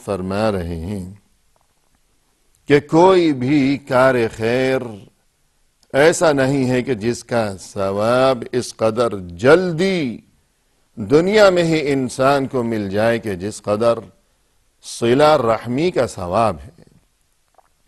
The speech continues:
کہ انسان اگر صلہ رحمی کیا کرتا ہے، اور ظاہر ہے کہ جب صلہ رحمی کی بات ہوگی، یعنی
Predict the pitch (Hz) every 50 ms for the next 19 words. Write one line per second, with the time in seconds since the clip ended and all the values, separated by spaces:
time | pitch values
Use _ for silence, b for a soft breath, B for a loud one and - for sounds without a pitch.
0 | _ _ _ _ _ _ _ _ - 143 160 175 175 165 151 131 - - 156 156
1 | 160 156 147 139 131 139 131 - - 123 117 117 120 113 101 104 98 - 107 127
2 | 131 120 - 113 107 104 104 95 90 80 73 - 104 95 90 98 110 113 98 95
3 | - _ _ _ _ _ _ _ _ _ _ _ _ _ _ - 160 165 170 147
4 | 135 156 160 170 175 175 170 156 151 156 139 151 135 135 139 - - - 127 123
5 | 131 127 117 117 107 117 123 123 117 104 110 98 104 104 104 95 - 101 95 98
6 | 104 117 113 107 101 98 95 98 101 101 101 92